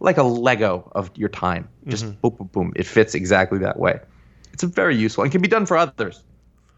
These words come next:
Speaker 1: "Hey, I
Speaker 2: Oh,
Speaker 1: gotta
Speaker 2: okay.
Speaker 1: do all this stuff on Friday. How, how do I, all right, here's what you wanna do."
Speaker 2: Austin Riley knows why.
Speaker 1: Why?
Speaker 2: If you ask Austin a why question,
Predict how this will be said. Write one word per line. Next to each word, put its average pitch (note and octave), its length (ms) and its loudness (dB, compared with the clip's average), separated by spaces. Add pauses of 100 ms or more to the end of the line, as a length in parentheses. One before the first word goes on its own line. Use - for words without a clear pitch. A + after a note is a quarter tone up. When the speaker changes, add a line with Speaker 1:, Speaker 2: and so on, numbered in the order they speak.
(180)
Speaker 1:
"Hey, - 100 -2
I C#3+ 40 2
Speaker 2:
Oh, - 40 2
Speaker 1:
gotta D3+ 80 0
Speaker 2:
okay. C#3+ 80 -4
Speaker 1:
do C#3+ 140 0
all C3+ 80 2
this A#2+ 120 -14
stuff B2 240 -4
on G#2 120 -2
Friday. F2 420 -8
How, A2 140 4
how A2 120 2
do G#2+ 60 4
I, G#2 80 2
all - 20 -6 (360)
right, G#2 100 6
here's A2 180 4
what G2 140 -8
you A2 60 0
wanna G2 160 4
do." F2+ 200 -2 (600)
Speaker 2:
Austin D#3+ 420 0
Riley C3+ 580 2 (1500)
knows B2 380 4
why. G2+ 440 4 (1600)
Speaker 1:
Why? B2 280 2 (260)
Speaker 2:
If - 160 -10
you A#2 80 -2
ask B2 280 2
Austin B2 420 0
a A2+ 80 -2
why A2 420 2
question, A2 500 -6